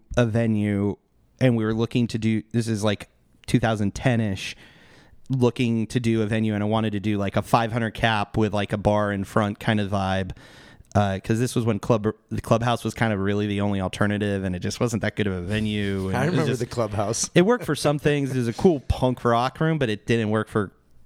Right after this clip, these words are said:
Speaker 1: indie rock or,
Speaker 2: Hmm.
Speaker 1: you know, it was a divey, it was a large dive bar.
Speaker 2: Yeah.
Speaker 1: Um, and we we're like, "There is a need for a room this size." And so me and Chucky went around and we were looking at a lot of different rooms, and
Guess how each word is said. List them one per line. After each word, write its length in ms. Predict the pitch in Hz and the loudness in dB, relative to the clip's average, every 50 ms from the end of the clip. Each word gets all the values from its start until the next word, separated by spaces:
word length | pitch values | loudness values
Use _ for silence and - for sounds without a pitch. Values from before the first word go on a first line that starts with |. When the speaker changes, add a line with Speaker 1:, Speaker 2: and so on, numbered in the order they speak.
| - - - - - | -20 -20 -8 0 2
Speaker 1:
indie 300 | 120 120 113 110 107 107 | 2 2 2 2 0 0
rock 340 | 107 107 104 101 104 - - | 0 0 0 -2 -4 -4 -2
or, 280 | 98 101 101 95 - - | -2 -2 -2 -2 -4 -2
Speaker 2:
Hmm. 160 | 131 135 127 | -2 0 0
Speaker 1:
you 100 | 135 127 | 0 0
know, 120 | 107 113 | 0 0
it 20 | 143 | -2
was 120 | 160 139 | -2 -2
a 40 | 123 | -2
divey, 460 | 104 - 98 101 107 107 107 101 - - - - - - - - - - - - | -2 -2 0 0 0 0 -2 -4 -6 -10 -18 -20 -20 -20 -20 -20 -20 -6 2 4
it 60 | - | 4
was 100 | 160 151 | 4 4
a 100 | 156 135 | 4 0
large 480 | 123 127 143 156 151 151 147 131 127 110 | 0 0 2 2 2 0 0 -2 0 0
dive 260 | 117 104 104 104 92 | 0 0 0 0 0
bar. 380 | 101 101 98 95 92 - 131 - | 0 0 0 0 -2 -4 -4 -2
Speaker 2:
Yeah. 320 | 131 151 131 117 117 117 113 | 0 2 2 2 2 2 0
Speaker 1:
Um, 180 | 107 110 - - _ _ _ _ _ - | 0 -2 -4 -6 _ _ _ _ _ 0
and 220 | 120 123 117 113 117 | 2 2 2 2 0
we 80 | 113 110 | 0 0
we're 20 | |
like, 180 | 107 101 101 - _ _ - | -2 -4 -6 -8 _ _ 2
"There 180 | 131 123 123 120 | 4 4 4 2
is 100 | 113 107 | 0 -2
a 60 | 110 | -2
need 420 | 107 110 117 120 120 117 117 113 | 0 0 0 0 -2 -2 -4 -6
for 160 | - - 110 107 | -2 0 0 0
a 40 | |
room 260 | 98 104 107 104 101 104 | 2 2 0 0 0 0
this 140 | 101 95 - | -2 -2 -2
size." 440 | - - 110 104 101 101 101 98 110 | -2 0 0 0 0 -2 -4 -2 -2
And 200 | 104 104 101 - - - - - - - - - | -2 -2 -4 -6 -10 -18 -18 -18 -20 -20 -18 -4
so 160 | - - 123 | 2 2 4
me 140 | 127 135 123 | 4 4 0
and 80 | 117 - | 0 -2
Chucky 260 | - 123 - - 117 | -2 -4 -2 -2 -2
went 160 | 117 110 110 | -2 0 0
around 300 | 107 104 107 107 107 107 | 0 0 0 0 0 0
and 80 | 104 104 | 0 0
we 80 | 101 101 | 0 0
were 80 | 98 | 0
looking 300 | 104 107 - - 101 104 | 0 0 0 0 0 0
at 80 | 101 95 | 0 0
a 20 | |
lot 160 | 95 92 90 | 0 -2 -2
of 60 | 90 85 | -2 -4
different 260 | 95 90 - 90 107 131 | -6 -6 -6 -4 0 2
rooms, 580 | 170 175 165 151 147 143 135 135 127 110 110 | 2 2 2 0 0 0 0 -2 -2 -2 -2
and 360 | 110 104 101 101 98 95 - | -2 0 0 0 -2 -2 -4